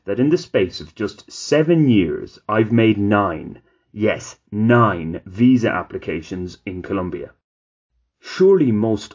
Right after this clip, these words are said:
other self-respecting individuals would have thrown away the ruana and sombrero Valteao and said a firm, "Adios,"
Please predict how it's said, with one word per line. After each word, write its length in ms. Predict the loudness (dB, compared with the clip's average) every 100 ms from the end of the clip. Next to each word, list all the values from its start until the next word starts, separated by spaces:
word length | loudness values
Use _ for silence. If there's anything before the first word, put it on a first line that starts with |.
| 0
other 240 | 0 0
self-respecting 1160 | -6 -6 -4 -4 -6 -12 -14 -14 -14 _ -10 -6
individuals 680 | -6 -2 -2 0 0 0
would 120 | 0 -4
have 120 | -8
thrown 340 | -6 0 2
away 280 | 2 2 2
the 100 | 0
ruana 560 | -4 -2 -2 0 -2 -4
and 140 | -8
sombrero 640 | -4 -2 0 2 2 2
Valteao 680 | -2 -4 -4 -2 2 2 0 -6 _ -10
and 160 | -2
said 140 | 0 0
a 40 |
firm, 460 | 0 0 0 -4 _ _ -6
"Adios," 580 | -2 2 2 0 -12 -20